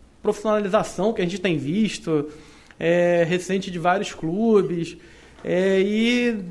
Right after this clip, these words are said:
nesse cenário é que esse ano tem uma, é, veio, um, surgiu, na verdade foi no final do ano, mas de, do ano, final do ano passado, em dois mil e vinte e um, que teve uma mudança legal,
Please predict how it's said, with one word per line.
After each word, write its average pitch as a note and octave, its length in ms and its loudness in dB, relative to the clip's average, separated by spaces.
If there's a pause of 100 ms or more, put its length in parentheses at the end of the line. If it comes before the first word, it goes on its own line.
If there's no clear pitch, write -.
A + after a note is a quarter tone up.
(200)
nesse A#3+ 560 0
cenário F3 1000 0 (120)
é E3+ 180 0
que G#3+ 440 0 (380)
esse F#3 280 -2
ano G#3 220 2
tem G#3+ 260 2
uma, E3+ 500 2 (500)
é, E3 680 4
veio, D#3+ 680 2 (220)
um, F#3 200 -6 (600)
surgiu, G#3+ 560 0
na C#4 120 0
verdade D#4 300 2
foi E4 100 0
no D#4 80 2
final D4+ 320 2
do D#4 120 4
ano, F#3+ 220 2
mas F#3+ 240 0
de, F#3 220 -4
do E3 440 -6
ano, G#3 220 0
final G3+ 260 -2
do G#3 60 0
ano G#3+ 100 0
passado, G#3 360 2
em - 20 -2
dois G3 160 2
mil G3+ 140 -2
e - 20 -6
vinte G3 300 -4
e F#3 60 -2
um, A3 100 0
que A3 80 -6
teve G3 180 2
uma G3+ 80 0
mudança F#3 480 0 (140)
legal, E3+ 760 2